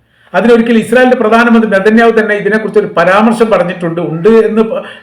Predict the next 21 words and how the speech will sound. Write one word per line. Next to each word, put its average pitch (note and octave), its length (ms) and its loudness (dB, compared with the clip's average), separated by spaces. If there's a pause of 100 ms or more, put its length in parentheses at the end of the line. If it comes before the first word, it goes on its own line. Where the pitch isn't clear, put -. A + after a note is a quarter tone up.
പറഞ്ഞിട്ടില്ലെങ്കിൽ F#3 600 -4
പോലും E3+ 360 -2
ഉള്ള C#3 340 -2
തരത്തിലാണ് E3+ 480 -2
പറഞ്ഞത്. C3 260 -2 (840)
അതിന് A3+ 240 2
മറുപടിയായിട്ട് G3+ 760 2 (480)
ഇസ്രായേലിന്റെ F#3+ 760 -2 (340)
അവിടുത്തെ E3 600 0
യു F3 80 -2
എൻ G#3 160 0
സഭയുടെ F3 420 0
മെമ്പർ D#3 300 -2
പറഞ്ഞിരിക്കുന്ന D#3+ 500 -4
കാര്യം, C#3+ 420 -2 (120)
അത് G#3 160 0
വ്യക്തിപരമായ A3 600 0
രീതിയിൽ F3+ 280 -4
ഇസ്രായേലിന്റെ F3 400 -4
പ്രധാനമന്ത്രി D#3+ 400 -4
പറഞ്ഞതാണ്, C#3 720 -4